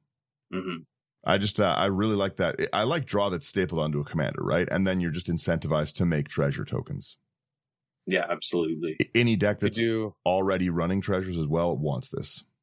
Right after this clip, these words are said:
Speaker 3: do black red with the, the dragon that lets you just tap the treasures instead of sacrificing them, so you get to keep them.
Speaker 2: Mm-hmm.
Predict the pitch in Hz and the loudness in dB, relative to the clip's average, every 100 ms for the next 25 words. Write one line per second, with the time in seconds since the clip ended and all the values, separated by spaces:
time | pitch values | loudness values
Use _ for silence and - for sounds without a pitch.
0 | _ _ 113 113 98 90 98 113 - 92 | _ _ -2 -2 0 -2 0 -2 -2 0
1 | 95 117 107 98 95 87 87 92 98 - | 2 0 0 0 2 2 2 0 -2 -4
2 | - _ 107 104 85 87 95 92 95 107 | -20 _ -2 0 0 -2 -2 0 0 0
3 | 104 87 95 - 98 85 85 87 90 - | 0 0 0 -2 0 0 0 -2 -8 -6
4 | 104 - - - 101 95 - - - 131 | -4 -4 -4 -2 -2 -2 -4 -2 2 2
5 | 123 147 165 - _ _ _ - 113 - | 2 0 -2 -6 _ _ _ -6 -2 0
6 | 101 - 101 - 127 120 - 135 135 107 | 0 2 0 0 0 0 2 -2 0 0
7 | 95 - 107 107 135 - _ - 92 107 | 0 -2 -2 0 -4 -6 _ 0 2 2